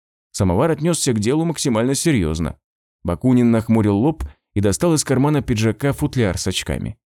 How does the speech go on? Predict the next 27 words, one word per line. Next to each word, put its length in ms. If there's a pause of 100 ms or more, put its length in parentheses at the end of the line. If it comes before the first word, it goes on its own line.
(220)
Вид 320
в 60
них 240
у 80
него 260
сразу 380
стал 300
не 100
такой 340
зверский. 580 (280)
Славик 420
как-то 300
показывал 540
фотку, 480 (240)
на 100
ней 160
его 180
отец 360
носил 480
свитер 440
с 100
рубашкой, 580 (100)
а 140
голову 400
не 120
брил 320
наголо, 480